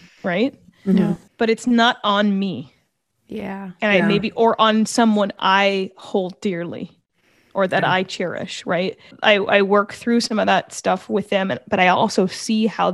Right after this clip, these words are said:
Speaker 1: they define themselves in the wrong that they have done, some of them,
Speaker 2: Mm-hmm.
Speaker 1: right? Like, they are this thing that did wrong forever.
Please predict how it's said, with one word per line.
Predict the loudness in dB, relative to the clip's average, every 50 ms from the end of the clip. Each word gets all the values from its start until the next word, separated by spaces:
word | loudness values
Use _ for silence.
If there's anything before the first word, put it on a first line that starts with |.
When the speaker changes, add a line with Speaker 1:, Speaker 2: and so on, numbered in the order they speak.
| -4 -6 -2
Speaker 1:
they | 0 2 4 4 4
define | 4 2 0 2 0 0 0 0 -2
themselves | -2 -4 -4 -4 -2 -2 -2 -2 -2 -4 -4
in | -2 0
the | 0 0
wrong | 0 0 0 2 0 0
that | -4 -4 -2
they | -2 0
have | 0 0 0 -2 -2 -2
done, | -4 -2 -2 -2 -4 -2
some | 0 0 0
of | 0 -2 -4
them, | -4 -2 -2 -2 -2 _ _ _ _ _ _ _ _ -10 -8
Speaker 2:
Mm-hmm. | -4 -2
Speaker 1:
right? | 0 0 0 -2 -4 -6 _
Like, | -6 -6 -6
they | -4 0 2 2 4 2 2
are | 2 2 2 2 0
this | 0 -2 -6 -6 -6 -8
thing | -8 -6 -6 -6 -6 -6 -6 -6 -8 -10 -20 -8 -4 -2
that | -2 -2 -2 -6 _ -4
did | -2 0 0 -2 -4 -4
wrong | -4 -4 -2 -4 -4 -6 -8 -10
forever. | -8 -2 0 0 0 0 0 -4 -4 -4 -8 -10 -10 -10 -14